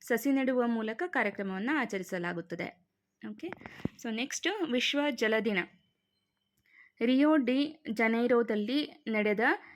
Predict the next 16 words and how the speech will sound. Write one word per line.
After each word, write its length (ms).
ಯು 220
ಎನ್ 200
ಸಿ 360
ಇ 40
ಡಿ 380
ಸಮ್ಮೇಳನದಲ್ಲಿ 1160
ಮಾರ್ಚ್ 380
ಇಪ್ಪತ್ತೆರಡನ್ನು 840
ವಿಶ್ವ 360
ಜಲ 280
ದಿನ 220
ಅಥವಾ 240
ಜಲ 240
ಸಂರಕ್ಷಣಾ 720
ಸಂಕಲ್ಪ 600
ದಿನ 160